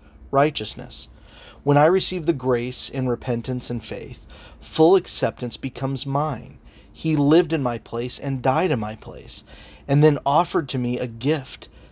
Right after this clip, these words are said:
Theologians call that gift righteousness.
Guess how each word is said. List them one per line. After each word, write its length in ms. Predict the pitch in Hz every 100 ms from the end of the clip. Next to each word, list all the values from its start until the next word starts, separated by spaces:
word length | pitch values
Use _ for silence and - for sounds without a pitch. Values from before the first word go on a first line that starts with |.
| - -
Theologians 720 | 160 175 151 170 147 117 113
call 240 | - 120 117
that 420 | 120 123 127 -
gift 420 | 135 139 - - -
righteousness. 880 | 117 135 113 - - - - -